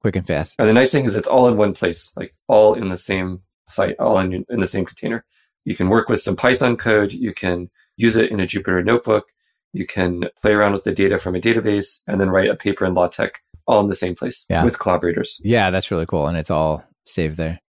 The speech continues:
Speaker 1: Very nice. So there's a bunch of other features that we're not talking about, but these all <laughs> seem really, really cool. And the collaborative bits are, are really neat. Like, there's R support and other stuff. I guess maybe we could talk a little bit, we're getting shorter on time here, I guess, but talk a little bit about some of the internals. You already mentioned that it's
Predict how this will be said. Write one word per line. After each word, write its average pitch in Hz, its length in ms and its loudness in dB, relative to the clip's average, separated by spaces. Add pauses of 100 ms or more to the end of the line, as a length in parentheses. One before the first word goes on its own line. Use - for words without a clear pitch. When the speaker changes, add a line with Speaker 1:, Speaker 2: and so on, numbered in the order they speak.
(180)
Speaker 1:
Very 131 180 2
nice. 104 200 -2
So 135 120 2
there's 151 180 4
a 151 80 0
bunch 135 220 -2
of 120 80 -4
other 107 160 0
features 104 380 -4
that 104 100 0
we're 104 80 0
not 95 180 -2
talking 101 220 -2
about, 85 180 0
but 87 260 -4
these 143 220 0
all 151 220 2
<laughs> - 0 -
seem - 280 -4
really, 127 380 2
really 120 280 2
cool. 113 320 2
And 101 100 0
the 98 80 -2
collaborative 104 580 0
bits 101 300 -2
are, 98 180 0
are 95 220 0
really 95 260 0
neat. 98 640 -4
Like, 82 240 -6
there's 92 180 0
R 85 280 0
support 82 680 -4
and 85 180 -4
other 78 220 -4
stuff. - 400 -6 (140)
I 104 60 -2
guess 131 200 2
maybe 165 140 4
we 147 100 6
could 131 120 2
talk 120 180 0
a 117 40 0
little 117 160 2
bit, 104 380 0
we're 95 80 -14 (160)
getting 92 160 -4
shorter 90 420 -2
on 85 140 -4
time 87 300 -4
here, 95 100 -2
I 90 80 -2
guess, 110 240 0
but 107 220 -2 (400)
talk 143 160 0
a - 20 2
little 127 200 2
bit 113 140 2
about 104 260 0
some 113 140 -6
of 104 80 -4
the 104 140 -4
internals. 95 720 -4
You 120 120 2
already 131 180 4
mentioned 117 340 -2
that 101 100 0
it's - 320 -6